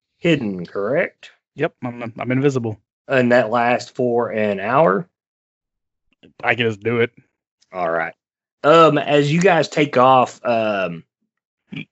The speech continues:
Speaker 1: you guys notice that unless you can, uh, unless you wanna look for, um,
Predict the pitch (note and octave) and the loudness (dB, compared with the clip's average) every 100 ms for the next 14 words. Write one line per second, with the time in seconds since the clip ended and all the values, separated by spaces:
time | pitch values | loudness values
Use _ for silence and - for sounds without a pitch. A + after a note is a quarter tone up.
0 | _ _ A2+ D#3+ E3+ D3+ C3+ C3 C3 A#2+ | _ _ 2 4 6 6 6 4 2 0
1 | B2 B2+ B2+ A#2+ - B2 A#2 A2+ A#2+ C3+ | 0 2 2 0 -2 -4 -2 0 2 2
2 | - A#2+ C3+ C3+ C3 A#2+ A#2 A2 G#2 G#2+ | 0 -2 0 0 -2 -4 -2 -2 -4 -4
3 | A2+ B2 B2 B2+ C3 A2+ G2 G2+ A#2 C#3+ | 2 2 2 2 4 2 0 0 4 4
4 | - - _ _ _ - B2 B2 A#2+ A2+ | 4 -10 _ _ _ 0 4 6 4 4
5 | A2 G#2 G2+ F#2 F2 F2 | 0 0 -2 -4 -8 -14